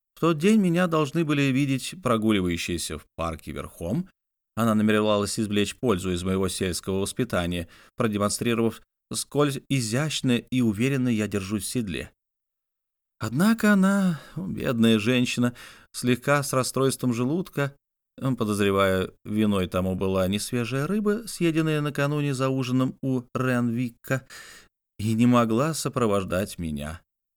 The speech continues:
К счастью, Эндрю, оказавшийся в то время в городе, заглянул к нам выполнить сыновий долг и выразить матери соболезнования.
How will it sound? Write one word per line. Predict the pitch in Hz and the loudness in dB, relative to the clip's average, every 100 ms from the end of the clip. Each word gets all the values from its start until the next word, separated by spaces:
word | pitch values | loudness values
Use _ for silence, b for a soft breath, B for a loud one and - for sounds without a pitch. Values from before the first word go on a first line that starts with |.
| _ _ _ _ _ | _ _ _ _ _
К | - | -10
счастью, | - - 123 - 185 196 | -4 -2 -2 2 2 2
Эндрю, | 143 185 202 185 190 190 | 0 2 2 2 2 2
оказавшийся | 156 127 113 131 135 123 110 113 | 0 0 4 4 2 -2 -2 -4
в | 95 | -2
то | 104 | 0
время | 101 110 104 | 2 2 2
в | 92 | 0
городе, | 101 156 147 139 139 _ _ - | 2 2 0 -4 -8 _ _ -4
заглянул | 156 165 165 165 190 | -2 2 4 4 0
к | - | 2
нам | 175 175 | 2 2
выполнить | 143 156 147 143 131 | 2 2 2 2 0
сыновий | - 110 104 95 90 | 0 2 2 2 0
долг | 107 160 165 - _ _ - | 0 0 -2 -8 _ _ -2
и | 196 247 | 2 2
выразить | 202 147 170 185 185 190 | 4 4 4 4 0 0
матери | 123 113 117 123 135 139 | 2 4 2 -2 -4 -8
соболезнования. | - - 117 98 85 87 82 82 85 | -12 -6 -2 -2 -4 -6 -6 -6 -8